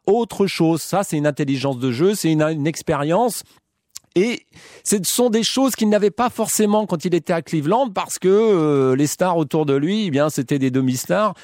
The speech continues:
avec, euh, faut-il rappeler les noms, Varejao ou bien, euh, euh, Williams. Euh, donc, euh, forcément, ça n'allait pas très, très loin. Donc, euh, oui, cette équipe, elle est forcément conçue d'une manière différente, elle est plus intéressante à voir jouer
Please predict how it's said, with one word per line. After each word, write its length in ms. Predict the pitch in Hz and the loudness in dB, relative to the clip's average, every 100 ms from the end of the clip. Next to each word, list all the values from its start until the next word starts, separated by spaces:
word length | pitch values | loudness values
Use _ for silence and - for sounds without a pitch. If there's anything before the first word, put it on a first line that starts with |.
| - - | -18 -6
avec, 480 | 120 131 160 143 131 | -2 0 -2 -2 -2
euh, 580 | 127 120 120 113 110 | 2 2 2 2 0
faut-il 320 | 113 123 - 127 | 0 -2 0 0
rappeler 360 | 123 - 123 | -2 -4 -2
les 100 | 120 | 0
noms, 180 | 135 180 | 0 0
Varejao 840 | 123 113 110 107 151 175 180 131 | 0 0 -2 -2 0 2 2 2
ou 60 | 120 | 0
bien, 360 | 117 139 156 | 0 0 2
euh, 680 | 131 117 110 107 107 104 104 - - - | 2 2 2 0 0 -2 -4 -8 -18 -2
euh, 180 | 107 107 | 0 2
Williams. 600 | 110 139 151 175 151 - | 2 0 0 -2 -4 -4
Euh, 320 | 117 98 95 | -2 -2 -2
donc, 320 | 101 131 139 131 | -2 -2 -2 -2
euh, 120 | 123 | -2
forcément, 460 | - 127 139 143 | -4 -4 -2 -2
ça 140 | 160 135 | -2 -4
n'allait 240 | 127 131 | -2 -4
pas 200 | - 160 | -4 -4
très, 340 | - - 175 170 | -4 -6 -2 -2
très 240 | - 147 | -2 -2
loin. 420 | 127 147 180 208 - - - - | 0 2 2 0 -4 -16 -18 -2
Donc, 280 | 147 185 - | -2 0 0
euh, 180 | 175 165 - - - - _ 139 | 0 -2 -10 -20 -20 -20 _ 0
oui, 280 | 240 220 - | 0 -2 -4
cette 260 | - 180 | -2 0
équipe, 300 | 196 233 208 | -2 -2 -2
elle 60 | 180 | 0
est 60 | 185 | 0
forcément 500 | 214 - 208 208 190 | -2 -2 0 0 -2
conçue 400 | 208 202 233 208 | -2 -2 0 0
d'une 180 | 185 | 2
manière 320 | 180 175 175 135 | 2 2 0 -2
différente, 760 | 147 180 180 156 190 240 233 | -6 -2 0 2 2 2 0
elle 120 | 160 165 | 0 0
est 60 | |
plus 280 | 151 185 165 | -2 -4 -2
intéressante 640 | 185 185 170 165 - 170 156 | -2 0 -2 -2 -2 -2 -2
à 80 | |
voir 240 | 143 160 147 | 0 -2 -2
jouer 380 | 131 202 247 | 0 0 0